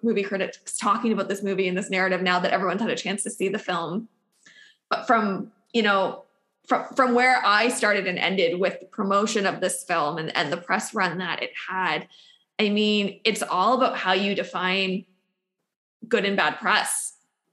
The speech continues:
If the goal of this movie was specifically to sell movie tickets, then all press is good press because they had a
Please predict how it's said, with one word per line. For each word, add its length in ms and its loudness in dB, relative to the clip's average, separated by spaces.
If 280 0
the 120 0
goal 360 2
of 120 -2
this 180 0
movie 680 0
was 760 0
specifically 760 2
to 80 4
sell 340 4
movie 280 2
tickets, 580 -2
then 280 2
all 240 4
press 200 2
is 120 0
good 180 -4
press 300 2
because 180 -4
they 140 2
had 320 4
a 360 4